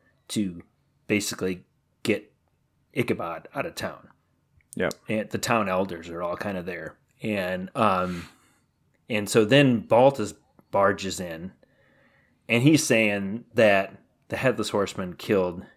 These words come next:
Speaker 1: his wife, Lady Van Tassel, his, his new wife or whatever.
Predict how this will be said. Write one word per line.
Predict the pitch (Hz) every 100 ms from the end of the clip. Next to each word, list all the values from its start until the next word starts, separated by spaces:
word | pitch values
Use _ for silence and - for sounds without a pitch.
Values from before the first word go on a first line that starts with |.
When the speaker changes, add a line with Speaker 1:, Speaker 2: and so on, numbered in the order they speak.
| _
Speaker 1:
his | 85 -
wife, | 123 117 82 - - _ _ _ _ _ _ _ _ _ -
Lady | 113 117 110
Van | 95 82 85
Tassel, | - - - 95 92
his, | 98 95 - - - _
his | - 90
new | 101 95
wife | 90 87 80 -
or |
whatever. | 80 76 - 82